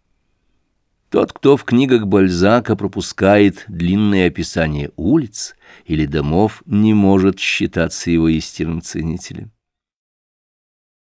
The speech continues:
Весьма эффективный метод чтения — звездообразный.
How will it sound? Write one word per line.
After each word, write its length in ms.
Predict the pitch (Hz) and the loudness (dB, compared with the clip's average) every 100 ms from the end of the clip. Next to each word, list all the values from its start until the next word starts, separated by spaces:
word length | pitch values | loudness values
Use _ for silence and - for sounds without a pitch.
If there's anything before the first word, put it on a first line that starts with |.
| _ _ _ _ _ - | _ _ _ _ _ 0
Весьма 800 | 98 104 - - 113 214 254 247 | 4 4 2 2 4 4 4 2
эффективный 720 | - 226 - - 202 190 185 | 0 -6 -6 -2 2 4 4
метод 340 | 170 165 156 | 4 2 -2
чтения — 680 | - - - 135 143 143 139 | -4 -8 0 2 2 2 0
звездообразный. 1400 | 120 85 101 185 165 196 170 107 101 87 80 92 95 | 0 2 2 2 -2 -4 0 0 2 0 -2 -4 -4